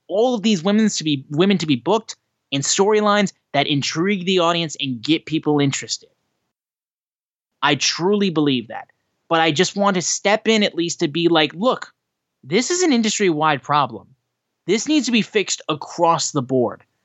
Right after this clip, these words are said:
So don't dog on one company for it. Get on everybody. Vince, Hunter, Tony Khan, everybody should be booking women's wrestling better because it is an industry that needs women's wrestling in this, in this day and age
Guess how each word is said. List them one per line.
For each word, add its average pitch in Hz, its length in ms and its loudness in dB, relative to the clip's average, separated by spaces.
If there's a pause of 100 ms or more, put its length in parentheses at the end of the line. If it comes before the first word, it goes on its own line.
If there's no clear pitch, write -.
(140)
So 190 260 0
don't 202 500 0
dog 196 380 2
on 185 180 -2
one 165 260 -2
company 226 400 -2
for 269 240 0
it. 277 80 -4 (260)
Get 294 160 2
on 381 160 2
everybody. 320 600 0 (420)
Vince, 208 580 0 (420)
Hunter, 294 560 0 (440)
Tony 254 320 0
Khan, 277 460 0 (480)
everybody 262 600 2
should 233 200 -2
be 247 80 2
booking 220 360 -2
women's 214 260 0
wrestling 190 400 -2
better 160 320 -2 (220)
because 165 320 0
it 185 120 2
is 175 160 0
an 175 120 0
industry 240 680 0 (200)
that 180 200 0 (520)
needs 262 520 0
women's 165 320 0
wrestling 135 400 -2
in 131 100 2
this, 135 240 -2
in 135 200 2
this 135 140 0
day 127 220 2
and 110 100 0
age - 320 -14